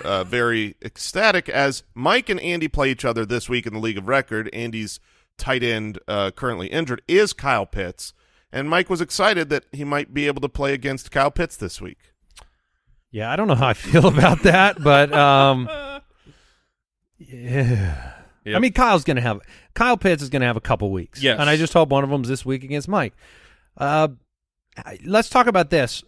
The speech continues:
Speaker 2: Mike Tomlin came out and said, "We've been playing Jaylen War-, Warren more, and we will continue to do so." Najee is the R B twenty-nine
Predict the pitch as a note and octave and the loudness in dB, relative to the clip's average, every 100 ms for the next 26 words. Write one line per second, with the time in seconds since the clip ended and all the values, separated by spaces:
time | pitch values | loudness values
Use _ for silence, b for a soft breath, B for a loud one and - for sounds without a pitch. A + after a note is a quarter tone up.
0 | - D#3 F3+ - F3+ F3+ F3 E3 E3 E3+ | -4 -2 0 0 0 0 -2 -4 -2 -2
1 | D#3 C#3+ D#3 D3 C#3 C3+ D#3+ D#3+ E3+ D3+ | -2 -2 -2 -2 -4 -6 -4 -4 -4 -4
2 | C#3 C#3+ C#3 C3+ C3+ C#3 - _ - C3+ | -2 0 -2 -2 -2 -4 -12 _ -4 0
3 | B2+ G2+ G2+ - _ _ _ _ _ _ | 2 0 -6 -12 _ _ _ _ _ _
4 | A#2 D3+ D#3 G2+ F2 - C3+ C#3 C#3+ C#3 | 2 4 6 2 -2 -4 -2 0 0 -2
5 | C#3+ B2 - F3+ F#3+ E3+ - G2+ F2+ C3+ | -6 -8 -6 -6 -4 -4 -6 -6 _ 2
6 | D#3 D#3 - E2+ D#2+ B2 E3+ F3+ F3 D3+ | 2 0 -4 -8 -6 -4 -2 -2 -2 -4
7 | B2 C3 - D3 D3 C3+ - - E3 G#3 | -6 -10 -2 0 0 -4 -6 -6 -6 -4
8 | D3+ G2 F2 | -4 -6 -8